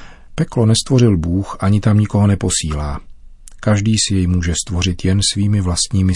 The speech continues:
silami a v odporu k boží vůli, jež se osobně i historicky projevuje dostatečně.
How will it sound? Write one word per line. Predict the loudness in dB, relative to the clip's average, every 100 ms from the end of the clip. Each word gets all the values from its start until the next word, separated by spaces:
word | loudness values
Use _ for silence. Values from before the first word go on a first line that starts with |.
| 0
silami | -2 -2 -4 -8 -14 -20 -20 -16 -4
a | -4
v | -4 -6
odporu | -6 -6 -6 -2 0
k | 0
boží | -2 -2 0 0
vůli, | -2 -4 -6 -10 -16 -8
jež | -4 -2 -4
se | -6 -6
osobně | -4 -2 0 0 0
i | -2 -6
historicky | -4 -4 -2 -2 -2 -4 -4 -6 -4
projevuje | -2 0 -2 -2 -2
dostatečně. | -2 -4 -6 -8 -8 -6 -8